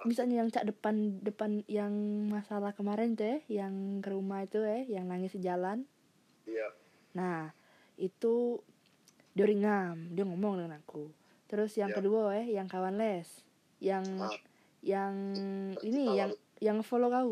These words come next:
Speaker 1: yang follow kau.
Speaker 2: Iya.
Speaker 1: Yang di, dia omongin Pak Jeb itu, eh.
Speaker 2: Ah, ah.
Speaker 1: Itu dia ngomong ringam juga. Cuman mendengen kau dak katik, Jer. Dia ngomong
Speaker 2: Kan
Speaker 1: ringam
Speaker 2: dua
Speaker 1: dengan
Speaker 2: kali,
Speaker 1: aku.
Speaker 2: ya. Aman, ya?
Speaker 1: Aman.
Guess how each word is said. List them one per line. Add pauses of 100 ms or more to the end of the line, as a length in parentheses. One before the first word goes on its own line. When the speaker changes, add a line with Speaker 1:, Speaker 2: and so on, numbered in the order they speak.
(120)
Speaker 1:
yang
follow
kau.
Speaker 2:
Iya. (880)
Speaker 1:
Yang
di, (280)
dia
omongin
Pak
Jeb
itu,
eh. (680)
Speaker 2:
Ah,
ah. (720)
Speaker 1:
Itu
dia
ngomong
ringam
juga. (360)
Cuman
mendengen
kau
dak
katik,
Jer. (240)
Dia
ngomong
Speaker 2:
Kan
Speaker 1:
ringam
Speaker 2:
dua
Speaker 1:
dengan
Speaker 2:
kali,
Speaker 1:
aku.
Speaker 2:
ya. (460)
Aman,
ya? (280)
Speaker 1:
Aman.